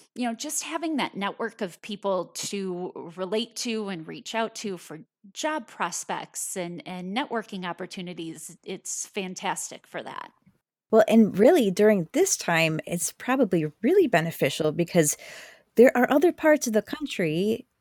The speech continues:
Speaker 2: or, um, not the country, of, of the world <laughs> that are meeting already, and, and they're kind of proceeding. They're in a different place than the United States is with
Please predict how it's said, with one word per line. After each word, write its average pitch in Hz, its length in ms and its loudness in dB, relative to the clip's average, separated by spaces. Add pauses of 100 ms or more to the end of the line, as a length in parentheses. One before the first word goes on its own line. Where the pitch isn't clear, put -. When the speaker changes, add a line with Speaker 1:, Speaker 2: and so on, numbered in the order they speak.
(140)
Speaker 2:
or, 190 160 8
um, 180 220 6
not - 160 -6
the - 80 -6
country, - 320 0
of, 156 180 2
of 175 100 2
the 160 140 0
world 190 360 6
<laughs> 208 200 8
that 208 100 10
are 170 300 8 (240)
meeting 156 540 0
already, 185 720 0
and, 160 420 -2
and 156 160 -2
they're 151 160 0
kind 165 220 -2
of 147 120 -2
proceeding. 175 680 0
They're 170 120 4
in 156 80 2
a 147 60 -2
different 165 320 -2
place 185 400 2
than 156 240 -2
the 151 80 0
United 151 400 -2
States 190 400 0
is 160 240 2
with 151 260 0